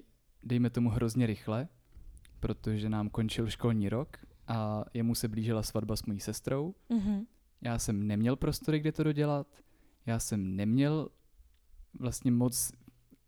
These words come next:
Speaker 1: informací, nebo nevěděl jsem o tom tolik, abych mu ji mohl předat a být sebejistý v tom, že takhle vlastně ta kytara by měla být.
Speaker 2: <laughs>
Speaker 1: Že spíš jsem prostě potřeboval mít, eh,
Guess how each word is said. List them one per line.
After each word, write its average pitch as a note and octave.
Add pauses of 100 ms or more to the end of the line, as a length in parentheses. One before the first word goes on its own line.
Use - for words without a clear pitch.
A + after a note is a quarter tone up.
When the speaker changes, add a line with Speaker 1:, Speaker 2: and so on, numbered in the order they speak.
Speaker 1:
informací, B2+
nebo A2+
nevěděl C3
jsem C3
o A#2+
tom B2+
tolik, A2+ (760)
abych A#2
mu B2
ji A#2+
mohl B2
předat A2+ (1160)
a B2
být A2+ (200)
sebejistý A2+
v -
tom, A2+
že A2+
takhle A2+
vlastně A2
ta G#2+
kytara G#2+
by G#2+
měla G#2+
být. G2+ (240)
Speaker 2:
<laughs> - (600)
Speaker 1:
Že A#2
spíš C#3+
jsem B2+
prostě B2+
potřeboval B2+
mít, B2
eh, A2